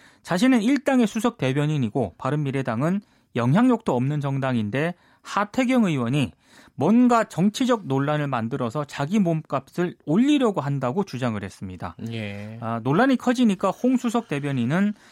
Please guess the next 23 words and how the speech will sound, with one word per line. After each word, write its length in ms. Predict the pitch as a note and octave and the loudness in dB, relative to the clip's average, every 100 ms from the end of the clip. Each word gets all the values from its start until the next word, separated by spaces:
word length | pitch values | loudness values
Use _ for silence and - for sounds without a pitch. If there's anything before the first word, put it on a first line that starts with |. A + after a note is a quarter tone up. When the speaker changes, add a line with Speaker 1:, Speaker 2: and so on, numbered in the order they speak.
| _ | _
Speaker 1:
일부 440 | F3+ B3 B3+ C4+ A3 | 0 2 4 0 -2
부적절한 680 | D3 C#3 B3 - G#3+ F#3 | -2 0 0 0 -2 -2
표현에 400 | E3+ G#3+ G3+ F3 | -4 -2 0 0
대해서는 480 | D3 B2+ C3 C3 C#3+ | -2 -4 -4 -4 -4
유감스럽게 600 | A2+ F3+ A3 G#3 G3 E3 | -2 2 2 2 -4 -6
생각을 420 | C#3+ D#3+ E3 D3 | -6 -4 -4 -4
한다고 340 | C#3+ C#3 C#3 B2+ | -4 -2 -4 -4
밝혔고요. 640 | B2 A#2 A2 - D#3+ G2 - - _ | -4 -4 -6 -4 -2 -2 -6 -20 _
김관영 640 | - F#3 C4+ A#3 E3 G3 F3 | 0 2 4 4 2 2 0
원내대표에게 880 | C3+ D#3+ C#3+ A#2+ C#3 A2 B2 D3+ A#2 | 0 0 -2 -4 -4 -4 -2 -4 -2
유선상으로 720 | B2 E3 E3 D#3+ A#2+ C#3 E3+ - _ | 0 0 0 -2 0 0 -2 -6 _
이해를 360 | B2+ D3+ G#3 G3+ | -2 2 2 2
구했다, 600 | - C3+ B2 - B2+ - _ | 0 -2 -2 -2 -4 -4 _
이렇게 200 | C3 - | -12 -10
뒤늦게 380 | A#2 C3+ D3 - | -6 -4 -4 -6
사과를 440 | - C3 D#3 D3+ | -12 -8 -6 -4
한 140 | D3+ G3+ | -2 -2
것으로 460 | D#3+ - C3+ E3+ - _ _ | -4 -6 -4 -4 -6 _ _
전해지고 440 | B2+ B2 A#2 A#2 | -4 -4 -4 -8
있습니다. 380 | F#2+ - E2+ - - _ _ _ B2+ | -10 -14 -20 -20 -20 _ _ _ -18
Speaker 2:
예, 80 | A#2+ | -14
한동안 480 | D3 F3 G3 E3+ B2+ | -10 -8 -6 -6 -6
이 280 | A#2+ A#2 | -8 -12